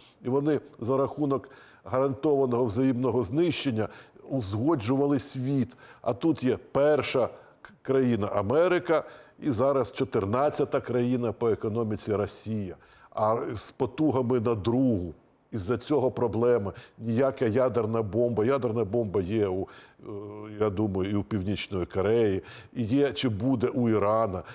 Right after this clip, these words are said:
І це не значить, що тре-, що, що це дає право цим країнам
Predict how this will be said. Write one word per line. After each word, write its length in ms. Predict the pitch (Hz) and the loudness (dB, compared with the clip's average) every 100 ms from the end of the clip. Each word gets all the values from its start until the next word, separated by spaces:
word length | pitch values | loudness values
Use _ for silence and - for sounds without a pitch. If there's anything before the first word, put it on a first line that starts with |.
| - | -20
І 60 | - | -10
це 140 | - | -2
не 140 | 123 120 | 0 0
значить, 440 | 113 143 143 123 | 0 0 0 -2
що 140 | - 120 | -2 -2
тре-, 400 | 131 127 117 107 | 0 0 0 -4
що, 500 | - - 139 127 - | -10 -6 -4 -2 -4
що 180 | 127 | -6
це 200 | 113 143 | -4 -2
дає 260 | 117 127 131 | 0 2 2
право 480 | 131 - 120 127 120 | -2 -2 0 2 0
цим 260 | - 135 | -2 -4
країнам 600 | 110 117 120 135 123 113 | -2 0 2 2 0 -2